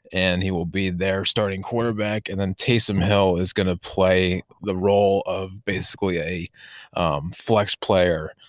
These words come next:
uh, where he's gonna be, um, maybe playing quarterback sometimes, maybe playing tight end sometimes. Um,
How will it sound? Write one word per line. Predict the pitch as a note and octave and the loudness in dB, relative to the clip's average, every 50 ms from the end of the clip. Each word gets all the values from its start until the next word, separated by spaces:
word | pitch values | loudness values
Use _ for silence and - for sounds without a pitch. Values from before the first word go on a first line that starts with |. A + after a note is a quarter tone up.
| _ _ - | _ _ -2
uh, | F#2+ F2+ F2 | 0 0 0
where | F2+ F2+ E2+ F2+ | 2 0 0 0
he's | F#2+ - | -2 -2
gonna | - G2 F2+ F2+ | -2 -2 -4 -4
be, | E2+ E2+ G2 F#2+ F#2+ F#2 F#2 F2+ F2 F2+ F2 E2 _ | -4 -4 -2 -2 -2 -2 -4 -4 -4 -6 -6 -8 _
um, | E2+ D#2+ E2 F2 E2+ E2+ F2+ F2 - _ - | -12 -12 -10 -10 -8 -8 -8 -10 -10 _ -6
maybe | G#2+ G#2 G#2 G2+ G2+ | -2 0 0 0 0
playing | - - G#2+ G2+ G2+ F#2+ | 2 2 2 2 2 0
quarterback | - G2 G#2+ G#2+ G#2 G2 A2 G#2+ G#2 | 0 0 0 0 2 2 0 0 0
sometimes, | - - A2 G2+ - G#2+ G#2+ G#2+ G#2 F2+ | 0 -2 -2 -2 0 0 2 2 0 -2
maybe | G2 G2 G2 F#2+ | -2 -4 -4 -4
playing | - - G#2 G2 G2+ F#2+ | 0 0 2 2 2 0
tight | - - G#2 G2+ G#2 | -2 0 0 0 2
end | G#2 G#2+ G#2 G#2 G#2 | 2 0 0 0 0
sometimes. | - A#2 A2 G#2 - A2 G#2 G#2 G#2 G#2 G2+ G2 - - _ - - - - - - _ - F2+ | 0 2 0 2 2 2 2 2 2 0 -2 -4 -6 -8 _ -16 -20 -20 -20 -20 -20 _ -2 0
Um, | F2 F2 E2+ F2 F2 F2 F2 F2 F2 F2+ F2+ F2+ F#2 E2+ | 2 2 2 2 2 2 2 0 0 0 0 -2 -2 -4